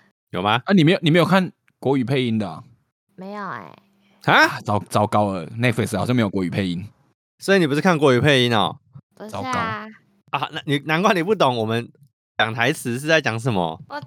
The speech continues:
Speaker 3: 我知道啊，他的，他的翻译有写啊。
Speaker 2: 哦，那个不一样，感觉不同，感觉不同。
Speaker 1: 国语配音超好笑的。
Speaker 3: 他没有，他没有得切换吗？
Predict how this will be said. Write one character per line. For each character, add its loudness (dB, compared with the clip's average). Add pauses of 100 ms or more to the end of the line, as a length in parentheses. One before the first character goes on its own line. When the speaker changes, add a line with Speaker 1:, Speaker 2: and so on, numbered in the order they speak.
(160)
Speaker 3:
我 -4
知 -14
道 -2
啊， -2
他 -6
的， -4 (380)
他 -8
的 -6
翻 -8
译 -12
有 -6
写 -12
啊。 -12 (480)
Speaker 2:
哦， 0
那 2
个 2
不 0
一 0
样， -2
感 -4
觉 -8
不 -6
同， -6
感 -12
觉 -14
不 -8
同。 -12 (640)
Speaker 1:
国 4
语 4
配 4
音 0
超 4
好 4
笑 2
的。 -8 (320)
Speaker 3:
他 -6
没 -12
有， -6 (100)
他 -8
没 -12
有 -6
得 -8
切 -8
换 -8
吗？ -14